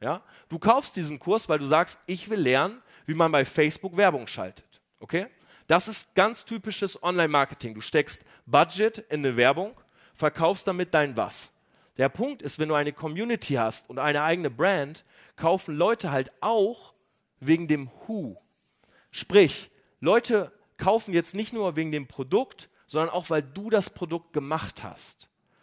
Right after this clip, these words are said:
Und der Benefit davon ist, dass hier durch dieses Who ein richtiger Kult entsteht. Kannst dir selber mal überlegen, wenn große Marken, ja, wenn jetzt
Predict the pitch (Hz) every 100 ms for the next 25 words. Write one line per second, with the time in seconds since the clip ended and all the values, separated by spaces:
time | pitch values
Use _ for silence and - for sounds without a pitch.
0 | _ _ - 139 147 131 226 262 - 165
1 | 135 190 247 - 151 113 127 - - _
2 | _ _ _ _ - 175 - - _ -
3 | - 226 226 151 - 170 151 - - 240
4 | 220 202 202 - _ - 160 208 - 196
5 | 170 160 - 226 247 - 151 123 - 120
6 | 98 - _ _ _ _ - 185 226 190
7 | 233 220 208 185 196 208 156 120 143 151
8 | 143 - _ - 143 233 - 190 156 170
9 | 175 117 - 117 151 165 131 127 147 165
10 | 156 -